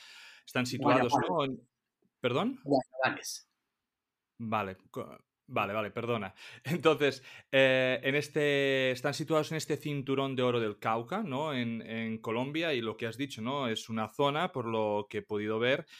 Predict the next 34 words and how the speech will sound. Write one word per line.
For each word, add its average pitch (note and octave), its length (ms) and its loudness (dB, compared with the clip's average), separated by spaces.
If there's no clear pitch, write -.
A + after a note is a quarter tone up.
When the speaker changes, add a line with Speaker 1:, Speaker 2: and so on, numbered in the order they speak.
Speaker 1:
llena C#3 380 4
de, G#2+ 420 2
de A2 160 -4
depósitos G#2+ 1120 -4
de G2+ 140 -4
oro. A2 400 -2
Em, B2+ 760 2
dentro D3+ 300 0
de E3 60 8
los D3+ 120 2
proyectos E3 460 0
tenéis C3 240 -2
diferentes D#3 500 -2
objetivos A#2+ 600 -2
de A2+ 60 -6
exploración E3+ 720 -4
y C3+ 80 -2
un C#3+ 100 -6
poco F3+ 200 -4
más D#3+ 220 -4
adelante C#3 420 0
vamos C3 340 -2
a A2+ 200 2
centrarnos A#2 560 -2
en A2 100 -6
cada G#2+ 220 -4
uno A#2+ 200 -2
de G#2 280 -2
dichos A2 320 -12
objetivos E3 720 -2
y A#2+ 40 2
el G#2+ 140 0
por G2 220 -6
qué. F#2+ 220 -4